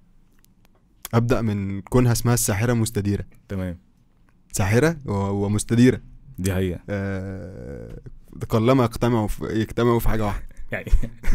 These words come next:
Speaker 2: بس يا إما، يا إما تبقى ساحرة، يا إما تبقى مستديرة.
Speaker 1: آه، بالظبط.
Speaker 2: أوكي.
Speaker 1: دي الدنيا، يا إما، يا مش، يعني، في حاجات يا إما ساحرة بس، يا إما مستديرة. الكورة
Speaker 2: صح.
Speaker 1: هي الساحرة المستديرة.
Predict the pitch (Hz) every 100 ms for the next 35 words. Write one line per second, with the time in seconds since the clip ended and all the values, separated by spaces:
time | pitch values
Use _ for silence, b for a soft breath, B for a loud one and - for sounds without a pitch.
0 | 208 113 247 113 123 131 143 - 131 123
1 | 117 123 135 165 170 180 226 147 147 127
2 | 120 - - 110 104 104 104 - - 101
3 | 95 123 139 135 120 123 135 147 98 92
4 | 101 110 107 98 104 104 110 110 107 107
5 | - 123 113 123 - 117 131 120 107 127
6 | 131 143 - 113 117 110 101 107 - 120
7 | 131 143 120 123 104 104 120 107 - 95